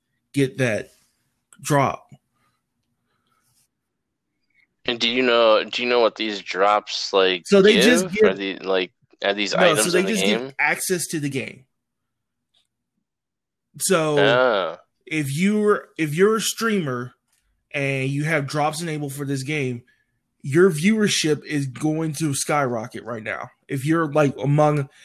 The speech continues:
Speaker 1: say you were sitting already at, like, five hundred viewers, there's a chance you're at ten thousand if you get drops.
Speaker 2: Oh, wow.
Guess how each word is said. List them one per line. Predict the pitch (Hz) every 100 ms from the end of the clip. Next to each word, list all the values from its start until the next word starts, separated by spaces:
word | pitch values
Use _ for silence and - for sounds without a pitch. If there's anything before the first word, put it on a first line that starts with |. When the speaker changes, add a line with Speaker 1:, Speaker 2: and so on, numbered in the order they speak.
| _
Speaker 1:
say | - 196
you | 214 226
were | 196
sitting | - 190 185
already | 160 160 151
at, | 151 135
like, | 139 135 123 _
five | - 143 143
hundred | 151 147 135
viewers, | 127 135 160 185 185 - _ _ _ _ _ -
there's | 135 185 220
a |
chance | 175 202 180
you're | 170 160
at | 135
ten | 170 135
thousand | 139 131 131 120 127 - _ _ _ _ _ _ _ -
if | 147
you | 151
get | 143 135
drops. | 127 123 - - - - _ _ _ _ _ _ _ _ _ _ _ _ _ _ _ _ _ _ _ _ _ _ _ _ _ _ _ _
Speaker 2:
Oh, | 101 98
wow. | 95 95